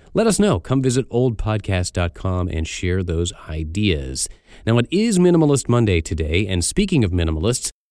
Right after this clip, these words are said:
this Friday, to celebrate the three hundredth episode of this show, we are giving away another book by the Minimalists. A random person on our mailing list will win one of their books, actually the book that you'll hear an excerpt from on Friday. So,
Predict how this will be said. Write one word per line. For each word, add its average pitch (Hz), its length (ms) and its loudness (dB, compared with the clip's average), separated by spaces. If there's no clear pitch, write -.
this 208 280 0
Friday, 117 460 0
to - 140 -8
celebrate 117 440 0
the 92 80 -2
three 147 260 0
hundredth 127 380 0
episode 104 420 -2
of 82 60 -2
this 82 120 0
show, 90 300 0
we 143 140 2
are 214 100 2
giving 160 240 2
away 107 300 2
another 123 460 2
book 98 340 -2
by 107 320 2
the 101 120 2
Minimalists. 92 680 0
A 95 100 -2
random 123 400 2
person 127 340 0
on 110 140 2
our 98 80 2
mailing 113 340 2
list 127 260 0
will 107 120 0
win 120 280 2
one 139 180 0
of 123 100 -2
their 90 120 0
books, 85 380 -4
actually 104 460 0
the 92 100 -2
book 95 240 -4
that 85 140 -4
you'll 82 180 -2
hear 87 240 0
an 85 80 -2
excerpt 92 380 -4
from 78 260 -6
on 82 140 -4
Friday. 151 480 -2
So, - 260 0